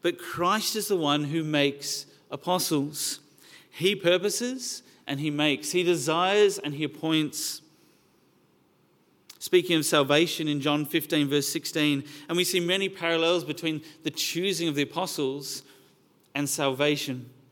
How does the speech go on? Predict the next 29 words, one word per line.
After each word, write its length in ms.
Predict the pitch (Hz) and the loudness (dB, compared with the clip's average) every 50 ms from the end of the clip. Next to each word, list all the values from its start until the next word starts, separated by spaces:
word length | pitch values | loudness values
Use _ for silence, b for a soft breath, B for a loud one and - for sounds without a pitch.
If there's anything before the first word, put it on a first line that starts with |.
| _ _ _ _ _ _ _ _ _ - | _ _ _ _ _ _ _ _ _ 0
When 200 | 160 156 165 156 | 2 2 2 2
Christ 400 | - 170 170 165 165 170 - - | 2 2 2 2 2 0 -4 -6
called 320 | - 185 202 214 226 180 | 0 2 2 2 4 2
the 60 | 180 | 0
apostles 420 | 156 - - 156 151 - 175 151 165 | 0 0 -2 -4 -2 -2 -2 -2 -2
and 60 | 156 | -2
when 120 | 156 156 | -2 -4
Christ 300 | 156 - 170 170 - - B B B B B | -4 -4 -4 -4 -4 -6 B B B B B
calls 340 | - - 190 208 226 220 151 | 0 4 4 4 4 4 2
us 460 | 151 127 135 156 143 - - - - - B B B B B B B B _ _ - - - - | 2 2 2 0 0 -2 -6 -6 -8 -10 B B B B B B B B _ _ -20 -20 -10 -6
to 100 | - 165 | -6 -2
salvation. 560 | 147 170 151 139 147 151 160 165 - - 147 | 0 2 2 4 4 4 4 4 2 2 2
And 120 | 147 151 160 | 2 2 2
in 60 | 160 | 2
John 240 | 147 190 208 208 - | 4 4 4 4 2
fifteen, 420 | - 208 - - - 185 180 170 | 0 0 0 2 2 2 2 4
verse 180 | 160 165 147 - | 4 4 4 2
sixteen, 380 | - 175 - - 170 160 151 | 0 -2 0 0 0 0 2
Jesus 360 | 143 165 180 175 165 151 - - | 4 2 2 2 2 -2 -2 0
said, 260 | 156 139 139 131 127 - B B B B B B B B B | 0 0 0 0 -4 -8 B B B B B B B B B
"You 300 | 139 127 131 170 208 202 | -10 -6 -2 -2 -2 0
did 160 | 175 202 170 | -2 -2 -2
not 180 | 180 180 175 180 | -2 -4 -4 -2
choose 320 | - 185 165 160 143 135 | 0 2 2 2 0 -2
me, 360 | 135 127 123 110 107 - - - - _ _ _ _ _ _ _ _ _ _ _ _ b b b b b b b | -6 -6 -6 -8 -10 -14 -20 -20 -20 _ _ _ _ _ _ _ _ _ _ _ _ b b b b b b b
but 140 | 147 151 - | -2 -2 0
I 240 | 151 165 185 202 185 | 0 -2 -2 -2 -2
chose 400 | - - - 170 156 143 127 123 | -4 -2 0 0 0 0 -2 -6
you, 580 | 127 135 147 185 202 180 156 135 139 139 - | -10 -8 -4 -2 0 0 0 0 -2 -6 -10